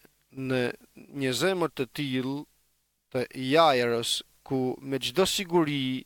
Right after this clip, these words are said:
edhe kjo zemër e Jairos ishte tradhare dhe pa bes, por ja që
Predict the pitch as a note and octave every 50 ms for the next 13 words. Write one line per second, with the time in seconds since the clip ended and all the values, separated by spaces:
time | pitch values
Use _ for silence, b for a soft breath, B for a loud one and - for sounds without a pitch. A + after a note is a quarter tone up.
0 | _ - D3+ C#3+ C#3+ D#3 F#3 - - F3+ D3 B2 D3 D#3+ D#3+ D3+ D3+ C#3+ C#3 C#3
1 | C3+ C3 C#3 C#3 C3 B2 B2 C3 B2+ A#2+ - - - B B B B B B B
2 | B B B - D3+ D#3 - - F3+ - - F#3 E3 D3+ - - A3 A3 G3+ F#3
3 | D#3+ D#3+ F3+ E3+ - - D3+ C#3+ C#3+ D3 G3 G3 D3+ A#2 G2+ G2 - - - -
4 | b b b b b b _ - D#3+ D#3 D#3 F#3+ G#3 F#3 E3 - - F#3+ G3 G3+
5 | A3+